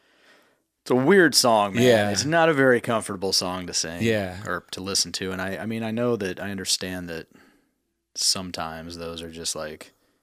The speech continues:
Speaker 1: the best songs too. I mean, Jason Isbell's Elephant's fucking super fucking heavy, and it's not always the most comfortable
Speaker 2: Yeah.
Speaker 1: song to sit through, but I mean, at the same time, that's a really great song. I don't think that that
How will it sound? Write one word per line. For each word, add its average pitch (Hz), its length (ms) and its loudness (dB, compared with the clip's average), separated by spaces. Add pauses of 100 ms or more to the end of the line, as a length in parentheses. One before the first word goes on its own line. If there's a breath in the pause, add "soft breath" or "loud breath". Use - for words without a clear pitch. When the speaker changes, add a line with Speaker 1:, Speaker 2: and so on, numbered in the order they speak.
(160)
Speaker 1:
the 90 100 -12
best 95 320 0
songs 76 360 -4
too. 95 380 0
I 90 60 -8
mean, 87 280 -12 (680)
Jason 98 420 -4
Isbell's 82 520 -8 (200)
Elephant's 76 560 -8
fucking - 400 -16 (840 soft breath)
super - 500 -2
fucking 82 280 -10
heavy, 85 300 -10
and 80 100 -12
it's 82 120 -6
not 98 160 -6
always 92 220 -4
the 87 60 -10
most 82 200 -6
comfortable 92 380 -8
Speaker 2:
Yeah. 80 40 -6
Speaker 1:
song 85 320 -4
to - 60 -6
sit 101 200 -2
through, - 240 -10
but 78 120 -14
I 82 60 -10
mean, 82 160 -12
at 85 100 -12
the - 60 -6
same 87 260 -2
time, 87 260 -6
that's 80 120 -12
a 78 60 -10
really 82 340 -12
great 82 420 -10 (840)
song. 87 640 -6
I 98 80 -8
don't 101 440 -8
think 95 220 -10
that 87 160 -12
that 85 320 -6